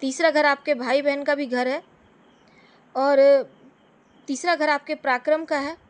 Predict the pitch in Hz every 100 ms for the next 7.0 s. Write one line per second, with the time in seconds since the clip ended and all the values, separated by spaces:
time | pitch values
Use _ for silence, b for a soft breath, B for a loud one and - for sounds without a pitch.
0 | _ _ _ _ _ _ B _ - 294
1 | 320 339 285 277 302 339 339 359 - b
2 | b b _ - 254 262 294 - 349 311
3 | - 349 349 294 311 330 285 285 285 311
4 | 311 330 311 269 - 294 285 285 320 _
5 | _ - 247 247 269 269 269 262 b b
6 | b b _ 233 220 269 339 302 254